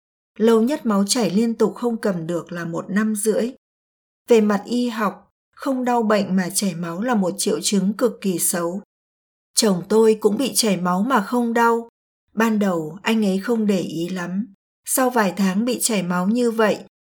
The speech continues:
thì thân thể không còn chịu nổi. Đi kiểm tra thì đã ung thư ở giai đoạn cuối và di căn rồi.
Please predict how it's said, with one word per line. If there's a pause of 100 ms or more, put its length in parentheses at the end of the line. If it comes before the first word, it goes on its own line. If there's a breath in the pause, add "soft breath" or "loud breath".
thì
thân
thể
không
còn
chịu
nổi. (480)
Đi
kiểm
tra (380)
thì
đã
ung
thư
ở
giai
đoạn
cuối
và
di
căn
rồi.